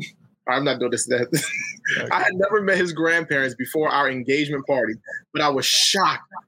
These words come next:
Speaker 1: when, after introducing me, her grandfather said, 'Her? The black?'"
Speaker 2: Ooh.
Speaker 1: My fiance immediately chided them in Spanish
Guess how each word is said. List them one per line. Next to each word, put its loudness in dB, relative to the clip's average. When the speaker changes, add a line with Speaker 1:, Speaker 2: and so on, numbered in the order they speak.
Speaker 1:
when, 0
after 0
introducing 0
me, 0
her 0
grandfather 0
said, -6
'Her? 2
The -2
black?'" 0
Speaker 2:
Ooh. -2
Speaker 1:
My 2
fiance 2
immediately 2
chided 0
them 0
in 0
Spanish 0